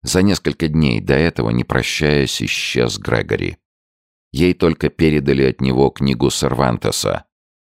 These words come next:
на испанском, изданную в Буэнос-Айресе еще в прошлом веке. Небольшая, в синей обложке с серебряными буквами,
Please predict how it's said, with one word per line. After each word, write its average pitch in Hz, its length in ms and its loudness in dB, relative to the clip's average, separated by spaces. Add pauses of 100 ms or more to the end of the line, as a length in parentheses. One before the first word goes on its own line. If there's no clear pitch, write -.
(560)
на 73 180 2
испанском, 53 720 -4 (400)
изданную 67 760 2
в 50 80 -8
Буэнос-Айресе 60 1120 0
еще 52 260 -4
в - 100 -8
прошлом 57 480 -2
веке. 50 460 -6 (360)
Небольшая, 80 1040 0 (100)
в - 120 -12
синей 85 440 2
обложке 57 600 0
с - 60 -6
серебряными 64 840 0
буквами, 50 800 -4